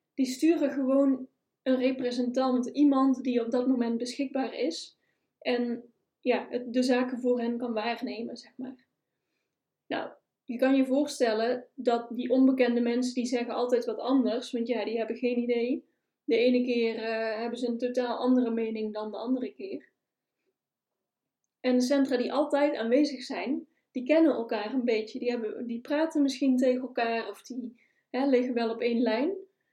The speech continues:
Maar ja, zo, zo werkt dat eigenlijk in jouw systeem dan.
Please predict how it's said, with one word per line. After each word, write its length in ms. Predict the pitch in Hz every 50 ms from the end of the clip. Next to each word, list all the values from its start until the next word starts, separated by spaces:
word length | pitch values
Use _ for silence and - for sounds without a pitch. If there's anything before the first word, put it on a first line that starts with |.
| _ _ _ _ _ _ _ _ _ _ _ _ _ -
Maar 400 | 254 262 262 269 269 269 - - _ _ _ _ _ _ _ _ _ _ _ _ _ _ _ _ _ _ _ _
ja, 280 | - 254 - - - -
zo, 520 | 254 254 285 294 302 302 - - - - _ _ _ _ _ -
zo 340 | 262 240 269 277 294 269
werkt 320 | 233 262 285 302 294 294 -
dat 200 | 277 262 262 -
eigenlijk 360 | - 240 247 247 262 254 254
in 140 | - 254 254
jouw 180 | 240 233 226
systeem 580 | 233 - - 254 - - 254 233 226 233 226 220
dan. 320 | 220 202 202 - 220 214